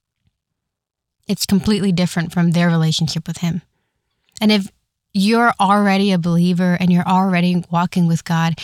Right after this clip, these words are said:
and you're struggling sometimes to believe that you are worthy of this relationship with him,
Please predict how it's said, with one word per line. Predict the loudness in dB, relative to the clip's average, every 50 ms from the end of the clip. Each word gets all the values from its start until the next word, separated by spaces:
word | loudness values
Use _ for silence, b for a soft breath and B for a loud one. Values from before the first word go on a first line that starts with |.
| B B B B B B _
and | -2 0 2 2 0 0 -2
you're | -2 0 0 0
struggling | 0 -4 -4 -2 -2 0 0 0 0 0 0 2 2 2 2
sometimes | 2 2 0 0 2 2 2 2 2 0 -2
to | -2 0
believe | 0 2 2 2 2 2 2 2
that | 0 0 0
you | 0 -2 0
are | 2 2 2 2 2 2
worthy | 2 2 2 2 2 2 2 2
of | 2 2
this | 2 0 0 0
relationship | -2 0 0 0 0 0 0 0 0 -2 -4 -2
with | -4 -2 0
him, | 2 2 2 0